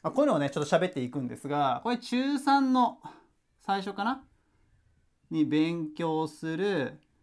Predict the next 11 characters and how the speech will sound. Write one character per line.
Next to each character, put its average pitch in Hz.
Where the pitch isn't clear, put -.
現 247
在 254
完 220
了 196
形 185
っ 165
て 170
や 151
つ 151
で 107
す。 -